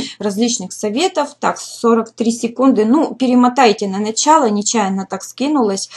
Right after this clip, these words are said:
Да, то есть, э, пожалуйста, посмотрите, и всё у вас будет хорошо.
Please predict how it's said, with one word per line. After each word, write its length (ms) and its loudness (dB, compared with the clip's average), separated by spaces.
Да, 180 2
то 120 2
есть, 260 2
э, 800 0
пожалуйста, 540 2
посмотрите, 680 -4
и 140 -4
всё 240 -2
у 100 0
вас 300 0
будет 360 -4
хорошо. 640 -6